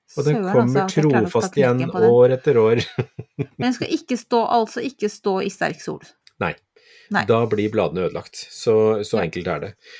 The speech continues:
Speaker 2: Yes.
Speaker 1: Eh, og så finnes det en nydelig grønn variant med lyse grønne striper i, og det er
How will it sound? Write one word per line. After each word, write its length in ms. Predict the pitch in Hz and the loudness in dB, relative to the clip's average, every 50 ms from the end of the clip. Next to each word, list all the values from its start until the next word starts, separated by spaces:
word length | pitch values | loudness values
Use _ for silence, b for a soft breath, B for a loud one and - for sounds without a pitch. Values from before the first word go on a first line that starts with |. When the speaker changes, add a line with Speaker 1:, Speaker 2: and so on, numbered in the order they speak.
| B B B | B B B
Speaker 2:
Yes. 120 | - 113 | -2 2
Speaker 1:
Eh, 280 | 110 113 113 120 117 120 | 4 4 4 4 2 0
og 60 | 123 | -2
så 80 | - 135 | -2 -4
finnes 400 | - - 160 139 92 90 87 - | -2 0 0 0 0 0 -2 0
det 140 | - 107 - | -2 -2 -2
en 260 | - 117 123 127 123 123 | -2 -4 -4 -4 -4 -4
nydelig 680 | 131 123 113 90 76 71 67 - 101 120 123 110 92 85 | -4 -6 -8 -8 -10 -12 -10 -6 -4 -4 -4 -4 -8 -8
grønn 400 | - 113 101 98 95 87 90 92 | -6 -4 -4 -2 -2 -4 -4 -4
variant 460 | 95 101 98 - 165 151 170 165 - | -2 0 0 2 2 0 0 -2 -4
med 160 | 123 120 120 | -4 -4 -4
lyse 540 | 120 120 127 120 107 92 82 - - - 110 | -4 -4 -4 -6 -6 -6 -6 -4 -2 -2 0
grønne 340 | 107 110 107 98 92 87 90 | 2 2 2 2 0 -2 -4
striper 400 | 92 - - 110 90 - - 87 98 | -4 -4 -4 -4 -4 -4 -4 -2 -2
i, 160 | 127 156 170 | 0 0 0
og 180 | - - 110 107 | 0 -2 -2 0
det 100 | 110 104 | 0 0
er 80 | 104 | 0